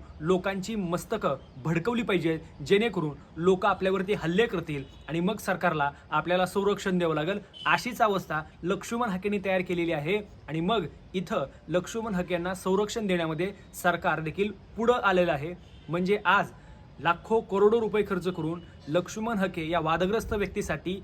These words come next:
सरकारकडे पैसे आहेत, परंतु पुरामध्ये इथल्या शेतकऱ्यांचं नुकसान झालं, त्या शेतकऱ्यांना देण्यासाठी तात्काळ पैसे नाहीत, ही शोकांतिका आहे. एकीकडं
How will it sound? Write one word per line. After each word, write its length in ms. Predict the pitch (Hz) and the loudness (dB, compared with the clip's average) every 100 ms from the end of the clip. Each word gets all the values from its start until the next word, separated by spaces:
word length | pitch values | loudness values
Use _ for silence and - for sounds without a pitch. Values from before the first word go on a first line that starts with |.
| - - | -14 -2
सरकारकडे 580 | 180 175 220 220 208 | 2 2 2 2 0
पैसे 280 | 202 175 165 | 0 0 0
आहेत, 280 | 151 143 202 - - 165 | -2 0 -2 -4 -6 -2
परंतु 260 | 165 165 | -2 -2
पुरामध्ये 640 | 185 175 190 214 190 143 127 - 156 | -4 2 4 4 4 0 -2 -8 -8
इथल्या 220 | 156 185 | -2 -2
शेतकऱ्यांचं 600 | 180 156 185 190 185 190 | -2 -4 0 0 0 -2
नुकसान 360 | 156 - 233 226 | -4 0 0 2
झालं, 300 | 156 170 202 - - | 0 0 0 -8 -8
त्या 100 | 170 | -8
शेतकऱ्यांना 560 | - 160 - 185 180 180 | -4 -6 -4 -2 -2 -2
देण्यासाठी 520 | 165 185 185 175 131 - - - | -2 -4 -6 -8 -10 -12 -2 2
तात्काळ 400 | 226 - 202 214 | 2 4 2 4
पैसे 300 | 208 196 190 | 2 2 0
नाहीत, 300 | 156 175 196 - | 0 0 -2 -4
ही 60 | |
शोकांतिका 580 | 180 165 151 165 160 147 | -4 -4 0 0 0 -4
आहे. 160 | 135 139 - - - 147 | -4 -4 -12 -20 -10 -6
एकीकडं 460 | 156 214 226 247 | -2 0 0 0